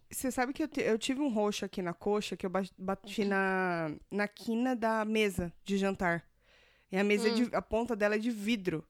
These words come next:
Speaker 1: Então, assim, machucou muito.
Speaker 2: Tô ligada, igual a minha.
Speaker 1: É, então, exatamente. E aí ela ficou um, um roxo, mas um roxo, assim, quase preto. Aí foi indo pro
Speaker 2: Uhum.
Speaker 1: amarelo.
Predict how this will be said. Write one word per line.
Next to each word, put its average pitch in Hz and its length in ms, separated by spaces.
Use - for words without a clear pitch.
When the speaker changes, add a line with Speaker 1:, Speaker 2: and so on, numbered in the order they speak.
Speaker 1:
Então, 202 200
assim, 220 200
machucou 185 400
muito. 233 460
Speaker 2:
Tô 196 60
ligada, 180 360
igual 180 200
a - 20
minha. 190 260
Speaker 1:
É, 254 180
então, 220 440
exatamente. 196 760
E 190 140
aí 202 80
ela 208 180
ficou - 240
um, 240 260
um 208 200
roxo, 190 680
mas 190 220
um 220 180
roxo, 233 380
assim, 262 240
quase 247 320
preto. 208 500
Aí 202 200
foi 220 240
indo 220 180
pro 220 160
Speaker 2:
Uhum. 208 60
Speaker 1:
amarelo. 208 640